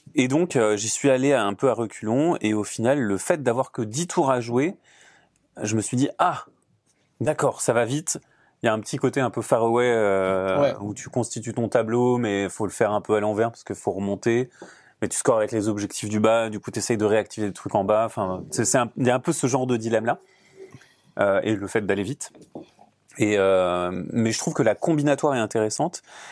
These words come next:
Speaker 1: et, euh, et elle est assez intuitive. Tu te dis, ah d'accord, je fais juste mon chemin pour remonter. Et, euh, et mine de rien, ça marche bien. Tu power up en déclenchant plein d'effets gratifiants. C'est tout le temps, tout est hyper gratifiant. Il y a
Speaker 2: C'est ça.
Speaker 1: rien de pas gratifiant.
Speaker 2: C'est un, c'est un jeu qui, euh,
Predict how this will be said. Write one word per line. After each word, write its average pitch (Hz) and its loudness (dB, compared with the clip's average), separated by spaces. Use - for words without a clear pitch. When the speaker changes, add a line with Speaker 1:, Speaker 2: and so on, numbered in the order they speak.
Speaker 1:
et, 147 4
euh, 107 4
et 120 2
elle 120 2
est 131 4
assez 139 0
intuitive. 156 -4
Tu 127 -4
te 113 -4
dis, 131 2
ah 170 4
d'accord, 165 0
je - -14
fais 131 -2
juste 165 -6
mon 160 0
chemin 156 0
pour 151 -4
remonter. 147 -2
Et, 117 2
euh, 107 2
et 127 -2
mine 127 2
de 131 4
rien, 143 0
ça - -2
marche 113 -2
bien. 147 0
Tu 110 -4
power 135 2
up 135 -6
en 113 -2
déclenchant 139 0
plein 143 0
d'effets 135 0
gratifiants. 131 -2
C'est - -2
tout - -2
le 165 0
temps, 147 -2
tout 214 0
est 160 4
hyper 151 0
gratifiant. 139 -4
Il 107 2
y 107 4
a 107 6
Speaker 2:
C'est 123 -4
ça. 127 0
Speaker 1:
rien 147 0
de 135 -6
pas 139 0
gratifiant. 117 -8
Speaker 2:
C'est 170 2
un, 170 2
c'est 185 0
un 180 4
jeu 185 0
qui, 160 0
euh, 127 2